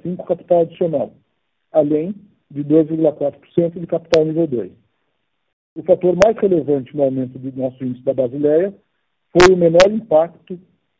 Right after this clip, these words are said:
resultante da nossa política de hedge e overhead de investimentos no exterior.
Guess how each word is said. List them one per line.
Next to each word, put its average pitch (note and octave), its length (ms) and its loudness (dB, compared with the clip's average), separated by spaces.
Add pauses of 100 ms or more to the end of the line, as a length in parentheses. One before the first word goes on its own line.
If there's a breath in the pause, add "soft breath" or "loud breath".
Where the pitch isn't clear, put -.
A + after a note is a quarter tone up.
resultante D#3+ 600 0
da D#3 120 2
nossa D#3 240 -2
política D3+ 460 -6
de C#3 120 -12
hedge D#3+ 460 0
e D3 80 -2
overhead C#3+ 640 -2 (220)
de C#3 100 -12
investimentos C#3+ 480 -6
no C3+ 100 -8
exterior. A#2+ 460 -6